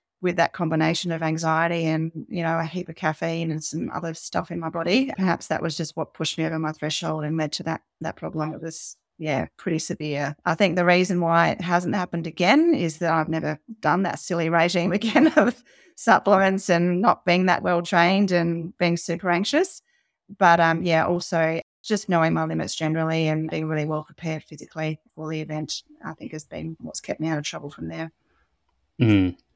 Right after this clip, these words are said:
Speaker 2: yeah. Now, often people describe this, and I don't know if you experienced here, 'cause obviously it was a pretty extreme case. Did this come on super quick, or did you feel, could you kind of feel it coming on for a little bit and then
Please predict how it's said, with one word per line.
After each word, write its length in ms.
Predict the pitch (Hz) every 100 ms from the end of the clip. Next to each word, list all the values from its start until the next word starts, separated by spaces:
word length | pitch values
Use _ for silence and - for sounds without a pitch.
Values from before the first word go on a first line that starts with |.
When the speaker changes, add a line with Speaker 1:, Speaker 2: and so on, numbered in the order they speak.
| - -
Speaker 2:
yeah. 200 | 117 95 - _ - - - - - - -
Now, 200 | 156 151
often 680 | 185 190 262 226 190 170 143
people 300 | - 139 135
describe 440 | 120 - 120 113
this, 140 | 117 117
and 80 |
I 80 | 117
don't 160 | 107 101
know 100 | 101
if 100 | 98
you 80 | 101
experienced 480 | - - 98 -
here, 160 | - 104
'cause 240 | - 101
obviously 300 | 101 98 - 98
it 40 |
was 80 | 104
a 40 |
pretty 240 | - 110 101
extreme 420 | - - 101 95
case. 520 | - 104 87 - -
Did 180 | - 107
this 140 | 139
come 220 | - 160
on 200 | 131 123
super 360 | 110 - 135 135
quick, 280 | - 226 -
or 120 | 131
did 180 | 127 -
you 80 | 120
feel, 440 | - 127 127 113 - _ - -
could 160 | -
you 80 | 123
kind 160 | - 127
of 80 | -
feel 240 | 127 117
it 120 | 117
coming 260 | - 104 101
on 160 | 104
for 140 | 104 107
a 40 |
little 200 | 101 101
bit 160 | 98 98
and 220 | 95 92
then 340 | 101 98 95